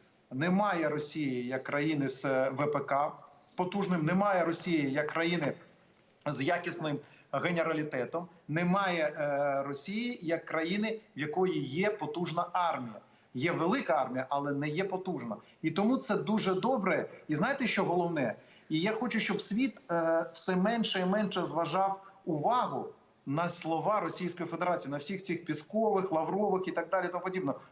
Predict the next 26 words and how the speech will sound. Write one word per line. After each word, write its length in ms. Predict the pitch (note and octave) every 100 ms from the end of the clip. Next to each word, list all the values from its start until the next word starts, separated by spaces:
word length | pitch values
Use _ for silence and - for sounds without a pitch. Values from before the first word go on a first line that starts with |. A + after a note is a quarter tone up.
| -
Вони 320 | E3+ G3 A3+
не 140 | G#3+
мають 440 | G#3 A3+ A3+ G#3+ F#3
ніякої 640 | F#3+ F3+ G#3 G3+ G3 F#3+
ваги, 440 | F3+ F3+ F3+ C#3 - - -
ніякої 640 | E3 F#3+ G3+ G#3 G3+ G3
ціни. 440 | F#3 G3+ F3+ C3 - -
Так, 360 | A#3 G#3 -
це 120 | - F3
війна, 400 | D#3+ F3+ B3 A#3+
ми 140 | F#3
маємо 360 | F3+ F#3 F#3 F3
реагувати 480 | E3+ E3 F#3 F3
певним 360 | - E3+ D#3+ E3
чином, 340 | - B3 F3 - - -
але 280 | D#3 F3 E3+
дійсно 440 | F3+ G#3 - E3
вважати, 420 | C#3 D#3+ F#3+ F#3
що 160 | E3 E3
це 180 | - F3+
на 100 | D#3+
сто 220 | - E3
відсотків 500 | D#3+ F3+ F3+ D#3+ -
там 140 | D3
щось 220 | C#3 E3+ -
правдиве, 600 | D3 D3 G#3+ C4+ F#3